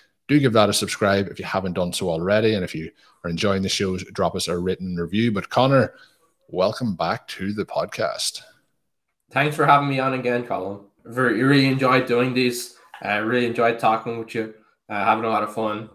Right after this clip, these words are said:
Speaker 2: So I, I appreciate you having me, uh, back on for the, the sixth time now.
Speaker 1: Yeah, they say, uh,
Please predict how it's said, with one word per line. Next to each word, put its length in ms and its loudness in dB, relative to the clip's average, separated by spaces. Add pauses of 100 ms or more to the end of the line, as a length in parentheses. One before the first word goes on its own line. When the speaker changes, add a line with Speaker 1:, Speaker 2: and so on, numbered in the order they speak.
(120)
Speaker 2:
So 180 0
I, 100 6
I 160 0
appreciate 480 -2
you 120 -2
having 300 2
me, 180 -2
uh, 220 -2 (200)
back 200 -2
on 260 -2
for 140 -2
the, 280 -2 (240)
the 60 2
sixth 460 -2
time 280 0
now. 300 -4 (420)
Speaker 1:
Yeah, 180 4
they 100 2
say, 320 6
uh, 340 4